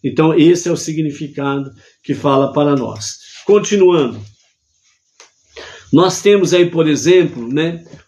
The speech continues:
o verso vinte e seis, é, que nos fala assim: É, "Eu cortarei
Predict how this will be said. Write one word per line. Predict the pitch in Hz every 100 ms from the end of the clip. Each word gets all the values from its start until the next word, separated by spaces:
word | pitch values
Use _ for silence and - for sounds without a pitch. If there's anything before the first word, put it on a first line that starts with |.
| -
o | 139
verso | 131 151 147 - 131
vinte | 139 139
e | 151
seis, | - 175 165 120 - - - _ _ _ _ _ -
é, | 123 131
que | 131 151
nos | 151 143
fala | - 147 147 143 143
assim: | 143 143 - 131 110 107 104 127 _ _ 104 _ _ _ _ _ _ _ _ - _ _ _ - _ _ _ _ _ -
É, | 139 151 156 151 151 147 143 123 104 - _ - - _ _ _ _
"Eu | 185 220 226
cortarei | 208 170 139 160 156 180 220 -